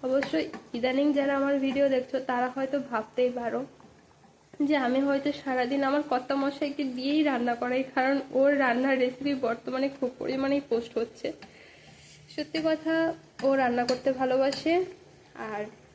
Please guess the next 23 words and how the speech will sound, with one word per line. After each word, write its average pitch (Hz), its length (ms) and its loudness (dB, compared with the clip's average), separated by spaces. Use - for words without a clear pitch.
ও - 20 0
আমাকে 226 300 -2
অনেক 349 320 6
পরিমাণে 226 400 0
হেল্প 214 220 -4
করে, 277 200 -4
আর 220 80 -8
ওর 269 100 2
বেশি 233 300 -4
পছন্দ 240 340 -6
হচ্ছে 247 220 -6
মিষ্টি 220 400 -10
বানানো। 214 340 -8
তো 233 80 -6
এই 320 160 -2
ভিডিওটি 294 380 -2
এই 233 160 -4
পর্যন্তই, 254 680 -2
দেখা 226 300 -10
হবে 226 180 -4
অন্য 269 180 2
আরেকটি 311 320 -2
ভিডিওতে। 311 500 0